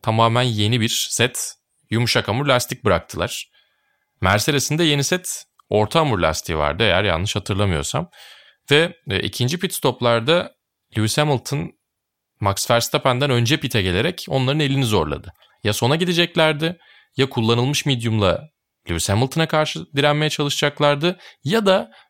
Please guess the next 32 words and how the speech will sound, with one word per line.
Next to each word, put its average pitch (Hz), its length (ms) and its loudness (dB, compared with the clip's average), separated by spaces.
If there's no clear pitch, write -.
biraz 196 440 0
daha 147 180 0
bekleyip 120 420 -2
hemen 151 380 2
reaksiyon 110 460 0
göstermeyip 120 600 2
yarışın 139 320 0
sonuna 143 440 0
doğru 139 360 2
yine 147 380 0
düşündükleri 139 560 -2
stratejiyle 101 600 -2
birlikte 131 500 -2
yumuşak 127 460 0
hamur 139 180 0
lastiklere 139 480 0
geçeceklerdi. 123 580 0
Ama 143 160 0
o - 20 0
zaman 135 260 0
tabii 147 160 -2
etrafında 123 500 0
çok - 220 -8
daha 127 120 2
fazla 123 340 -2
bilinmezlik 120 520 -4
ortaya 92 280 0
çıkıyordu. - 400 -6
Şöyle 110 340 0
ki, - 180 -8
Valtteri 95 380 2
Bottas'ı 131 540 -2